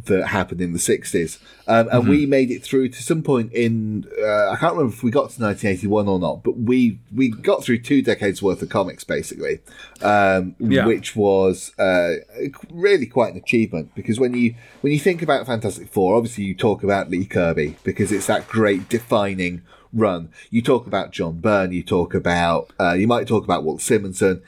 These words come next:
Speaker 1: you definitely talk about Mark Waid and Mike Wieringo, and you talk about Jonathan Hickman.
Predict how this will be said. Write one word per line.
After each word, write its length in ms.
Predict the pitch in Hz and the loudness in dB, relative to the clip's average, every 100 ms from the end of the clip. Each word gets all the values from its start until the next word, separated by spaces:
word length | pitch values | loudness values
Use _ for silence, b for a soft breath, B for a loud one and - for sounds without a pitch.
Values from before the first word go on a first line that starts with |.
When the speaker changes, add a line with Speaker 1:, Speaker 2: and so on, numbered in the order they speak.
| B B B | B B B
Speaker 1:
you 180 | 110 113 | 0 2
definitely 520 | 120 120 120 113 87 | 2 0 0 -6 -4
talk 280 | - 107 - | 0 0 0
about 340 | - 92 85 | -2 -2 -2
Mark 300 | 90 90 87 | 0 0 0
Waid 300 | - 92 90 92 | 2 2 2 0
and 160 | 98 | -2
Mike 240 | 90 90 87 | 0 -2 0
Wieringo, 640 | 95 98 98 95 95 87 - | 0 2 2 2 4 2 -2
and 180 | 101 101 | -2 0
you 100 | 95 | 0
talk 220 | 101 92 | 2 0
about 180 | 98 82 | 0 -2
Jonathan 320 | - 95 82 | 0 -2 -2
Hickman. 400 | 87 110 - 78 | -2 -2 -2 -8